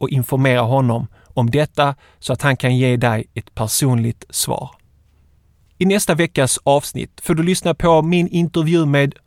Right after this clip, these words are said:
Thorir Jonsson Raundal från Island som är expert på mötet mellan vikingar och muslimer.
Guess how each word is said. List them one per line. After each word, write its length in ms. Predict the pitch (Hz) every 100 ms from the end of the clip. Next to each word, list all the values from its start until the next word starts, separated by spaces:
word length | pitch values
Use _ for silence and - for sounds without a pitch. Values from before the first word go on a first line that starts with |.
| -
Thorir 440 | 202 190 180 170 - -
Jonsson 640 | 147 180 151 - 143 143 - _ -
Raundal 600 | 180 160 120 135 123 127 - _ _ _
från 180 | 131 123
Island 520 | 202 175 - 160 160 -
som 160 | 143
är 160 | 139 139 -
expert 720 | 139 - - 220 165 - -
på 80 |
mötet 460 | 160 180 196 170 151
mellan 420 | 156 151 151 131
vikingar 800 | 117 196 208 - 180 170 165 165 -
och 260 | 175 175 -
muslimer. 640 | 139 - 147 117 110 -